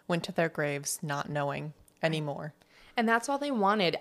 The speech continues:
Speaker 2: I think they would have been willing to accept that their children died, and I
Speaker 1: Mm-hmm.
Speaker 2: think they sort of mourned their loss along
Speaker 1: Mm-hmm.
Speaker 2: the way, but they just never believed it. And all the sketchy things,
Speaker 1: Yeah.
Speaker 2: all the weird coincidences,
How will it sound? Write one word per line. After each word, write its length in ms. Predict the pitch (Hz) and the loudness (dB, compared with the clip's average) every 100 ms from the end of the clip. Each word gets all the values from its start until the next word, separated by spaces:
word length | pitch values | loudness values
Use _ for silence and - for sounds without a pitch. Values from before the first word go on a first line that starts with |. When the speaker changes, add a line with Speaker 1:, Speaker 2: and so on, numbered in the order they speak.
| - - | -4 0
Speaker 2:
I 100 | 214 | 2
think 260 | 247 247 | 2 2
they 100 | 262 | 2
would 220 | 247 214 214 | 2 6 6
have 120 | 202 | 6
been 220 | 208 190 | 4 4
willing 320 | 180 180 180 | 2 2 -2
to 140 | 180 180 | 0 0
accept 420 | - - 175 - | 0 -2 -2 0
that 120 | 170 | 2
their 140 | 170 | 2
children 440 | 165 - 170 165 160 | 2 0 0 0 0
died, 320 | 147 143 180 | 4 4 6
and 180 | 180 160 | 2 2
I 80 | 165 | 0
Speaker 1:
Mm-hmm. 80 | 170 | 0
Speaker 2:
think 180 | 185 | 0
they 120 | 196 202 | 0 0
sort 240 | - 185 | 2 4
of 200 | 175 160 | 4 2
mourned 640 | 156 160 160 160 170 170 - - _ - | -4 0 2 2 0 -6 -12 -20 _ -6
their 300 | 170 165 165 | 0 2 2
loss 540 | 165 170 156 185 - | 2 4 6 4 2
along 360 | - 175 156 170 | 0 4 4 4
Speaker 1:
Mm-hmm. 80 | |
Speaker 2:
the 60 | 170 | 0
way, 480 | 151 143 147 214 269 - - - - | 0 2 4 2 -2 -12 -20 -20 -4
but 140 | 196 | 2
they 100 | 208 | 6
just 220 | 208 208 202 | 6 4 2
never 760 | 180 180 175 180 180 180 180 - | 0 2 4 4 4 4 2 0
believed 420 | 170 165 175 170 | 2 2 0 2
it. 100 | 156 | 4
And 140 | 170 165 | 4 4
all 100 | 175 | 4
the 80 | |
sketchy 640 | 202 - - 202 170 208 185 | 2 -2 0 2 2 0 -2
things, 640 | - 165 156 180 208 196 | 4 4 4 2 0 0
Speaker 1:
Yeah. 220 | 170 156 175 | 0 4 8
Speaker 2:
all 120 | 202 | 8
the 80 | 202 | 6
weird 500 | 170 196 196 214 208 | 4 6 8 6 4
coincidences, 1040 | 208 185 180 202 214 220 247 254 262 - | 2 4 2 4 2 4 4 6 4 -2